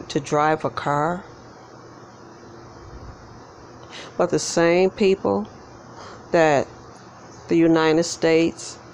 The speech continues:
wants to fight with are the same people that they're in bed with. This is not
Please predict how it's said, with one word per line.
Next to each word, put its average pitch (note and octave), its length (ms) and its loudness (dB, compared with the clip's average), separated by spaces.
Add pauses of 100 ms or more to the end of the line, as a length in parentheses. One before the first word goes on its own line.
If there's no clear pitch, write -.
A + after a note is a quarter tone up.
(140)
wants D#3+ 300 -2
to D3+ 100 -2
fight F#3 460 -2
with C#3+ 340 -2 (720)
are F3+ 140 0
the E3+ 120 -2
same E3 460 0
people D#3 540 -4 (300)
that E3 240 0
they're D3+ 180 4
in E3 240 0
bed F3+ 460 0
with. - 420 -10 (4000)
This F3+ 220 0
is F3 160 -2
not D#3+ 400 0